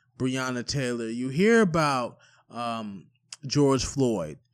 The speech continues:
you hear about, uh, Samir Rice, you hear about, um, what's my man in New York?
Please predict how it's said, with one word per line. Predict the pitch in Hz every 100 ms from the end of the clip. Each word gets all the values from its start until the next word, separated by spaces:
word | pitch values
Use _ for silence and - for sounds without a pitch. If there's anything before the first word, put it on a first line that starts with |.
| _ _ _ _ _
you | - 156
hear | 170 220 240
about, | 185 185 165 147 135 - _
uh, | 123 123 120 113 107 95 - -
Samir | - - 131 131 127
Rice, | 123 113 95 -
you | 151
hear | 165 226 233
about, | 180 180 165 143 131 - _ _
um, | - 120 117 110 101 73 _ _ _ _ _ _ _ _ _ _ _ _ _ - - -
what's | 165 165
my | 170
man | 156 151 147
in | 139
New | 135
York? | 131 127 98 -